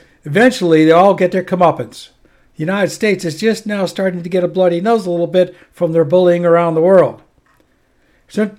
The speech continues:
certain countries are starting to stand up to the American bullies and realize that they can get away with it now because the Americans don't have as much economic leverage as they once had, swinging it like a big bat to bully everyone they could c-, due to their economic advantage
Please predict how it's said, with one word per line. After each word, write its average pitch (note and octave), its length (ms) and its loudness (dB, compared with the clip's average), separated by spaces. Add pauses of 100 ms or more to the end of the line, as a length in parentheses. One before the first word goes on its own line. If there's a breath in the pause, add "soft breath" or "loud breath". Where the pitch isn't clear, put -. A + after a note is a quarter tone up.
certain A#3+ 340 0
countries D#3+ 440 -4
are E3+ 80 -2
starting G3+ 380 -6
to - 20 -10
stand G#3+ 380 -4
up A3 160 -2
to F#3 120 -4
the F3 60 -4
American F3 440 -4
bullies E3+ 340 -2
and E3+ 80 -8
realize G3+ 480 -4 (220 soft breath)
that D3 80 -16
they A3 120 2
can A#3+ 100 -2
get B3 140 4
away A#3 280 4
with F#3+ 120 0
it D#3+ 120 4
now E3+ 200 -6
because G3 320 -6
the F#3+ 80 -6
Americans A3+ 540 -4 (320 soft breath)
don't A#3+ 280 2
have C4 220 0
as A3 120 -2
much A#3 260 -4
economic G#3+ 480 -4
leverage G3 380 -2
as E3 140 -12 (240 soft breath)
they D#3+ 100 -6
once F3 280 0
had, D3 380 -6 (420)
swinging G#3+ 400 0
it A#3 100 2
like A3 240 2
a A3 60 2
big F#3+ 320 -2
bat C#3+ 360 2 (160)
to D3+ 100 -6
bully F3+ 400 0
everyone A3 440 2
they G3+ 120 -2
could E3+ 480 2 (260 loud breath)
c-, E3+ 100 -16
due F#3 360 -2
to F#3+ 80 -2
their F#3+ 380 0
economic F#3 500 -4
advantage D#3+ 500 -4